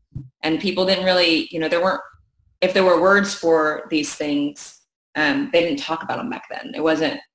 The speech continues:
Speaker 2: like, you don't just, your child's having problems, take them to counseling. That wasn't
Speaker 1: Right.
Speaker 2: a thing back then, you know? And so that's really where things started to turn for me.
Speaker 1: So as a young girl, age nine,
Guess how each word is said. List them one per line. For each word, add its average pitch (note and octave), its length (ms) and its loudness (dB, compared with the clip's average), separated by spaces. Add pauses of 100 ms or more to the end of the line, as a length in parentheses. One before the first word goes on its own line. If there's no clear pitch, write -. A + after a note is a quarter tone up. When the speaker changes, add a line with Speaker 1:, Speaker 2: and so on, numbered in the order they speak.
Speaker 2:
like, D3+ 200 -4
you F3 60 -4
don't E3+ 180 -2
just, - 540 -8
your E3+ 160 0
child's D#3+ 340 0
having F#3+ 200 -6
problems, G3 500 -2
take F3 100 -4
them E3 120 -4
to A3 40 -6
counseling. G#3 640 -2 (320)
That F#3 80 4
wasn't F#3+ 220 2
Speaker 1:
Right. - 120 -6
Speaker 2:
a - 40 -16
thing G3+ 160 -10
back - 400 -14
then, - 100 -20
you F3 100 -4
know? E3 240 -2 (560)
And A#3 80 0
so G3+ 160 4
that's A3 280 0
really A3+ 240 -2
where E3+ 240 4
things E3 220 -8
started D#3+ 280 -4
to - 80 -12
turn C#3+ 260 -8
for - 80 -20
me. - 200 -20 (500)
Speaker 1:
So G3 280 4
as E3 100 4
a F3 80 6
young G3+ 240 2
girl, D3+ 420 2
age C3 280 0
nine, A#2 560 0